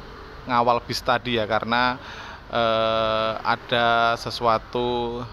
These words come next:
hal yang tidak bisa ditinggalkan. Maka saya mewakili Mas Agung Jelajah Ndiso untuk jemput,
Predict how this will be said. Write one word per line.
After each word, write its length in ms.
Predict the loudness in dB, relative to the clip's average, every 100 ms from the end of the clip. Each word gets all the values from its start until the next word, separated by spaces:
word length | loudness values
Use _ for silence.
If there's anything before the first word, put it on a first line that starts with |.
| -2
hal 240 | 0 0
yang 240 | 0 -2 -6
tidak 240 | -6 -6 -6
bisa 240 | -6 -6
ditinggalkan. 880 | -6 -8 -6 -6 -4 -2 -2 -4 -8 -10
Maka 320 | -10 -4 -2
saya 240 | 0 0
mewakili 480 | 2 2 0 -2 -4
Mas 320 | -2 -2 0
Agung 400 | 0 0 2 0
Jelajah 400 | 2 0 0 -2
Ndiso 240 | -2 2 2 4
untuk 240 | 0 -2
jemput, 400 | -4 -2 -2 -2